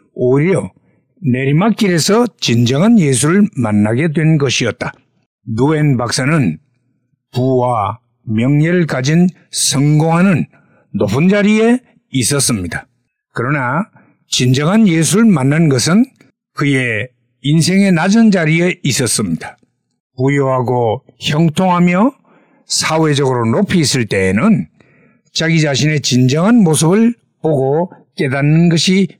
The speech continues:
매우 어렵습니다. 스스로 부족한 것이 없다고 느끼기 때문입니다. 별로 채워야 할 필요를 느끼지 못하기 때문이지요.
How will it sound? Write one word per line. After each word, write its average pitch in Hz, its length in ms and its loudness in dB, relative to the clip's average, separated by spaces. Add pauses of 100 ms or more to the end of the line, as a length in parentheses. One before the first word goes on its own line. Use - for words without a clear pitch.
(280)
매우 226 360 2 (260)
어렵습니다. 107 720 -4 (240)
스스로 131 640 -2 (420)
부족한 160 420 0
것이 160 380 0 (260)
없다고 160 500 -2
느끼기 151 640 0 (160)
때문입니다. 113 640 -2 (480)
별로 180 440 0
채워야 180 580 -2
할 190 120 0 (100)
필요를 220 500 2
느끼지 165 640 0 (400)
못하기 147 480 0
때문이지요. 156 640 0